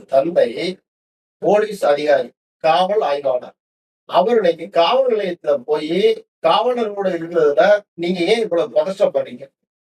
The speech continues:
என்ன, உங்க அம்மா பதஷ்டப்படுறாங்க, நீங்க பதஷ்டப்படுறீங்க, உங்க தந்தைக்கு என்ன பிரச்சனைன்றதுனால நீங்க பதஷ்டப்படுறீங்க? உங்க தந்தை ஏன் கைது செய்யப்பட்டிருக்கிறாரா, இல்ல எதுவும் விசாரணைக்கு அழைத்து செல்லப்பட்டிருக்கிறாரா?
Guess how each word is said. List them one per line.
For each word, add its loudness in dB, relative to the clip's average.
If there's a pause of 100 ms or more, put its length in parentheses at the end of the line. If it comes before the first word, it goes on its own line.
(220)
என்ன, 2 (140)
உங்க 0
அம்மா 2
பதஷ்டப்படுறாங்க, 0
நீங்க -6
பதஷ்டப்படுறீங்க, 0 (600)
உங்க 2
தந்தைக்கு 0 (240)
என்ன 0 (320)
பிரச்சனைன்றதுனால 0
நீங்க -6
பதஷ்டப்படுறீங்க? 0
உங்க -2
தந்தை 0 (500)
ஏன் 2
கைது 0
செய்யப்பட்டிருக்கிறாரா, 0 (500)
இல்ல 0
எதுவும் -2
விசாரணைக்கு 2
அழைத்து -2
செல்லப்பட்டிருக்கிறாரா? 0